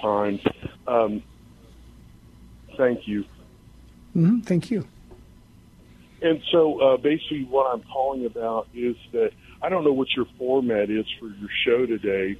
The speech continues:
Speaker 1: but I have been, um, look, searching for a job, like, since, uh, last July. The covid nineteen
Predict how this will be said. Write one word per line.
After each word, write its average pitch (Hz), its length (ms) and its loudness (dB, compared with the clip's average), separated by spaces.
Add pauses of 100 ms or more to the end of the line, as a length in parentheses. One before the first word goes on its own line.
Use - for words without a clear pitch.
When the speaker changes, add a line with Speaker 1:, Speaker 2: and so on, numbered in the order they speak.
Speaker 1:
but 107 220 -2 (460)
I 139 560 2
have 120 260 0
been, 113 580 2
um, 101 480 0 (500)
look, 120 200 4 (160)
searching 135 460 0
for 107 180 0
a 101 40 -4
job, 113 640 0 (160)
like, 104 240 -2 (160)
since, 110 200 0 (680)
uh, 107 240 2
last 113 460 2 (160)
July. 107 560 4
The 110 120 -6
covid 131 540 0
nineteen 117 880 -2